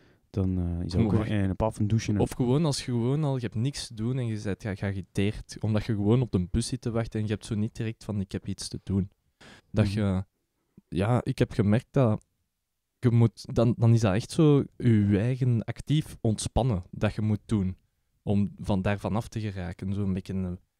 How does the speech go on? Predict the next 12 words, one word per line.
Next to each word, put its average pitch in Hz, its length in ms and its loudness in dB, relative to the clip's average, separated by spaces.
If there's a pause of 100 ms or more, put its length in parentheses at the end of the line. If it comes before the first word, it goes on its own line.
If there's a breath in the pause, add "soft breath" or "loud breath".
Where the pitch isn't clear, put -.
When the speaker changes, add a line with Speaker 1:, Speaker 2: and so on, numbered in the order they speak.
(180)
Speaker 2:
mindfulness-achtig 113 1200 2
Speaker 1:
Ja, 123 140 2
meditatie 110 560 4
een 127 60 4
Speaker 2:
iets, 113 120 4
Speaker 1:
beetje, 104 280 -2
Speaker 2:
zo 110 120 2
Speaker 1:
ja. 107 60 -2
Speaker 2:
van 98 420 0 (380)
gewoon 113 360 0
wind 113 360 4
down. 101 480 2